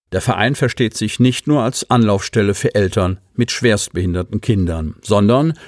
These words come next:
kümmert sich auch um die gesunden Geschwister. Für Manfred Frank macht es dennoch einen Unterschied, ob im Saal ein Kindergeburtstag ansteht oder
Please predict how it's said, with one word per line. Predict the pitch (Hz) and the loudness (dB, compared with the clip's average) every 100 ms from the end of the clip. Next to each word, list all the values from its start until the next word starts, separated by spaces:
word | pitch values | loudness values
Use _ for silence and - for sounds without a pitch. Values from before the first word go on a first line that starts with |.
| - | -8
kümmert | - 143 127 - | 0 2 2 0
sich | 95 - | -6 -2
auch | 98 95 92 - _ | 2 2 0 -8 _
um | 120 107 | 0 2
die | 107 143 - | -2 -4 -4
gesunden | 131 120 92 90 90 | 0 0 -2 -4 -4
Geschwister. | - 98 - - - - _ _ _ _ - | -2 -2 -4 -8 -10 -12 _ _ _ _ -2
Für | 247 | 2
Manfred | 143 170 143 - | 2 2 0 0
Frank | - 117 180 - | 0 0 0 -2
macht | 147 - | -4 -4
es | 131 | -4
dennoch | - 113 117 117 | 2 2 2 2
einen | 123 | 2
Unterschied, | 139 147 139 101 - 95 - | 4 4 2 0 0 -2 -2
ob | 92 - | -4 -2
im | 110 | -2
Saal | 98 104 120 127 | 0 0 2 0
ein | 76 87 71 - | -2 -6 -8 -4
Kindergeburtstag | 127 135 104 85 67 69 - 95 90 | 0 2 2 0 -6 -8 -4 -2 0
ansteht | 101 107 127 127 - | -2 0 2 2 2
oder | 127 120 117 | 2 4 2